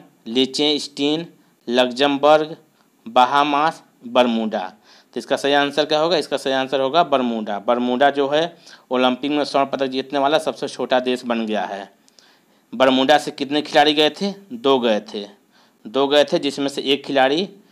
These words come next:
कौन सा गोल्ड लाया था, गोल्ड मेडल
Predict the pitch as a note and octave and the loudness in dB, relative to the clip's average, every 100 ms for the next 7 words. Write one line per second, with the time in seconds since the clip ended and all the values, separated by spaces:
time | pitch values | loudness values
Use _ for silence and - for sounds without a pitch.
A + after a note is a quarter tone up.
0 | _ _ _ - C3+ C#3 C3 C#3 C3+ C3 | _ _ _ -2 0 0 2 4 6 4
1 | G2+ - A#2+ A#2+ C#3 C3 A#2+ A2 G#2 G#2+ | 0 -10 -14 0 2 4 2 2 2 -2
2 | G#2+ B2+ C3 C3 B2 D#3+ - _ _ _ | -6 0 2 2 -2 -4 -8 _ _ _
3 | _ _ _ _ _ A#2+ A#2+ A#2+ C#3 | _ _ _ _ _ -4 0 2 0